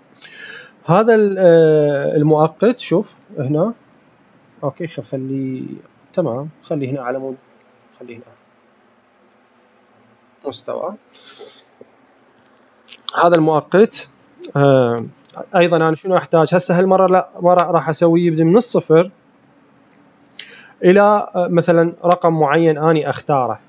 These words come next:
وهنا خلينا نقول عداد، مثلًا أنا عندي أسئلة وأنتظر إجابة، مثلًا مشروعي أسئلة ينتظر إجابة من اليوزر،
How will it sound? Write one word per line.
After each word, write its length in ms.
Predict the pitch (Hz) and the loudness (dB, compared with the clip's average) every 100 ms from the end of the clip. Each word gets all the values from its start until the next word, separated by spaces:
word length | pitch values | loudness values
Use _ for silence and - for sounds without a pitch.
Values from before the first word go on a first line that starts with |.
| _ _ | _ _
وهنا 280 | 143 147 165 | -4 0 0
خلينا 280 | - 160 151 | 0 -2 0
نقول 200 | 151 160 | 2 2
عداد، 400 | 135 143 156 147 | 0 0 0 0
مثلًا 240 | 139 143 | -2 -2
أنا 220 | 143 147 | 0 0
عندي 360 | 131 147 156 165 | 0 -2 -2 -2
أسئلة 500 | 160 - 143 139 185 - _ _ _ _ - | -4 -4 -4 -2 -2 -6 _ _ _ _ -2
وأنتظر 960 | 139 135 131 135 135 156 147 165 151 156 | 0 2 0 0 0 0 0 0 0 -2
إجابة، 680 | 143 156 156 139 143 180 190 _ - | 0 2 4 2 2 0 -2 _ -8
مثلًا 280 | 143 147 143 | -4 -2 0
مشروعي 600 | 143 - 151 135 143 160 | 0 0 0 0 0 -4
أسئلة 320 | - 151 147 | -4 0 2
ينتظر 420 | 160 143 151 143 | 2 2 0 0
إجابة 300 | 139 151 143 | 2 2 2
من 140 | 139 147 | 2 0
اليوزر، 520 | 151 139 131 165 | 2 2 4 2